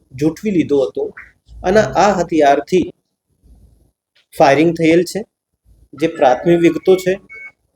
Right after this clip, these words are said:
એના આધારે આરોપી દ્વારા જે ફાયરિંગ કરવામાં આવેલ છે,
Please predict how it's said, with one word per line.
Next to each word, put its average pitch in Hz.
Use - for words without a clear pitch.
એના 160
આધારે 170
આરોપી 160
દ્વારા 160
જે 165
ફાયરિંગ 170
કરવામાં 160
આવેલ 156
છે, 170